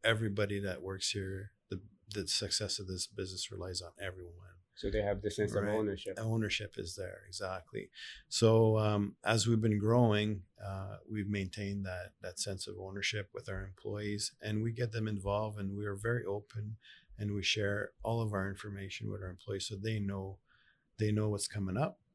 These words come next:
Speaker 1: They know the pipeline that's coming up. They know financially where we, where we sit. And, uh, and I think it's important because, um, I've been involved now for twenty-five years,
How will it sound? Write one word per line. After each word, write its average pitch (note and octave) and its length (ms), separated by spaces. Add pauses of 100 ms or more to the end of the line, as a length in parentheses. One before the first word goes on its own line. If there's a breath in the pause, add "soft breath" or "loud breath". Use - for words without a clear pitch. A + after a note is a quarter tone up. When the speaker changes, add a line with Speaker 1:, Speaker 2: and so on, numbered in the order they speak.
(140)
Speaker 1:
They G#2 100
know G2+ 160
the F#2+ 100
pipeline A2 460
that's G2 180
coming G2+ 300
up. A2 220
They G2+ 100
know G2+ 220
financially G2+ 640
where G2 200
we, F2+ 220 (160)
where G2 220
we F2+ 160
sit. - 400 (580 loud breath)
And, G2+ 340
uh, F#2+ 260 (100)
and A#2 120
I A2+ 60
think B2+ 220
it's - 160
important A2 500
because, G2 520 (300)
um, F#2+ 440 (840)
I've A2+ 380 (760)
been A#2 120
involved G2+ 420
now G2 180
for - 140
twenty-five F#2+ 580
years, - 380